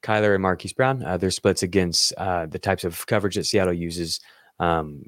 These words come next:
really lead me to believe that this is gonna be an exciting potential blow-up spot for those guys. Marquise Brown lately has seen insane volume since the week one game. After that, when Kyler said he's gonna get him ten targets each game,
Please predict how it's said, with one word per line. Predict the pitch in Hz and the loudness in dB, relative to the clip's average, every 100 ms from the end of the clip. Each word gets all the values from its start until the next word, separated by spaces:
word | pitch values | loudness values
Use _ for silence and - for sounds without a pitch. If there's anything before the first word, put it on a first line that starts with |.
| - | 2
really | 95 85 | 4 6
lead | 87 | 4
me | 85 | 2
to | 80 | 0
believe | 82 | -2
that | 78 | -2
this | 82 82 | -4 -6
is | |
gonna | - 85 | -4 -8
be | 76 | -8
an | 71 | -8
exciting | - - 95 87 82 | -6 0 0 0 -2
potential | - 95 87 | -4 -2 0
blow-up | 85 87 85 | 2 2 2
spot | - 92 82 - _ _ _ - | -2 0 -2 -4 _ _ _ -6
for | 117 98 | 0 2
those | 90 87 | 2 2
guys. | 90 85 82 | 2 2 0
Marquise | 104 131 151 | 0 0 0
Brown | - 95 98 85 67 | 0 2 2 0 -4
lately | - 95 95 92 85 | -4 0 0 0 0
has | 87 | -2
seen | - 87 82 - | 0 -2 -4 -8
insane | 98 92 - 92 87 | -6 -2 2 2 0
volume | 80 87 76 76 | 2 2 0 -6
since | - 92 87 - | -4 -2 -2 0
the | 98 | 2
week | 95 90 | 2 2
one | 92 92 | 0 2
game. | 101 98 | 2 2
After | 90 92 92 | 2 0 2
that, | 92 90 | 2 2
when | 92 85 85 | 0 -4 -4
Kyler | - 90 87 | 0 0 2
said | 95 | -2
he's | 87 | -4
gonna | 92 | -2
get | 90 | -2
him | 85 | -2
ten | 95 | -4
targets | 90 90 85 | 0 0 0
each | 87 - | -4 -2
game, | 98 101 | 0 0